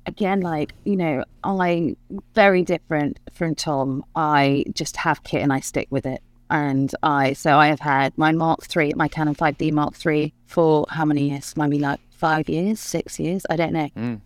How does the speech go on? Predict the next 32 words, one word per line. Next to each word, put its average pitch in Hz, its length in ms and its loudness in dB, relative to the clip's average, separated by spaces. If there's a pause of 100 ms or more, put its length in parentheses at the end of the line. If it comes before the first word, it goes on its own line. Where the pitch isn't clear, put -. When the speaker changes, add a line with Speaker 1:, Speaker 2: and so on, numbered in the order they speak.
(120)
Speaker 1:
And 170 140 0
I'm 160 80 2
not, 165 180 2
I'm 165 160 2
not 160 200 0
updated 160 520 -2
it. - 300 -2 (360)
I 180 140 4
only 175 220 -2
shoot - 220 0
with 165 120 -6
prime 196 340 0
lenses, 196 680 0
and 160 80 -4
I've 151 80 -2
just - 160 -8
got - 180 -6
three 170 180 2
prime 165 300 0
lenses, 165 560 -2 (320)
and 165 100 -2
I 151 80 0
never 156 240 0
rent 156 220 2
lenses. 165 420 -2
I've 165 160 0
got 147 200 0
a 151 180 0
fifty - 380 -4
mil, 165 400 -2
an 175 80 -4
eighty-five 165 520 2